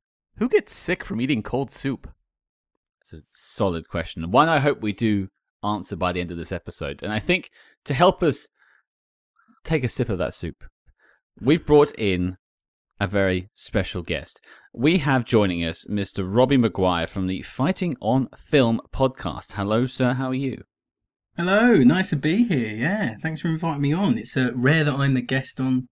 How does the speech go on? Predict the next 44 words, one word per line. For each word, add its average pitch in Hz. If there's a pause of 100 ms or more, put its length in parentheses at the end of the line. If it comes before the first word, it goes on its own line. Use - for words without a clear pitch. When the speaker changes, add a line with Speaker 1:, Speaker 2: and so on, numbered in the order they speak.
Speaker 3:
someone 131
else's 139
show, 151
so -
it's, -
um, 120 (460)
I'm 123
a 123
fish 156
out 127
of 127
water, 131 (100)
shall 117
we 117
say. 113 (220)
Speaker 2:
So -
you 110
gotta 113
run 110
amok 104
now. - (840)
Speaker 3:
Maybe. 156
Who 214
knows? 135
You 170
know, 127 (200)
by 151
the 147
end 190
of 120
it, 214
it -
might 123
not 120
have 120
any 120
credibility 131
left, -
but 113
we'll 117
see. 117 (100)
Speaker 2:
Well, - (380)
uh, 104 (100)
uh, 80